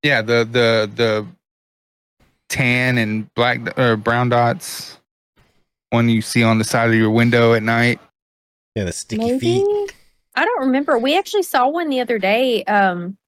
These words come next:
Speaker 3: it was really cool 'cause I've never seen 'em, like, eat before.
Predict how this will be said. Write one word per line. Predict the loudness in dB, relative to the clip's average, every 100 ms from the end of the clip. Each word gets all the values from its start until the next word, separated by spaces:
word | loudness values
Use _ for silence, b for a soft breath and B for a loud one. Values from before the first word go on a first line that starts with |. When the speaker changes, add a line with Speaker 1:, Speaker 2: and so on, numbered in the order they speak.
| _ _ _ _
Speaker 3:
it | -2
was | 0 0
really | 0 0
cool | -4
'cause | -4 -2
I've | 0
never | 0 0 0
seen | -2 -2
'em, | -2 -4 -8 -4
like, | -4 -4 _
eat | -6 -6 -4
before. | -6 -2 -2 0 -2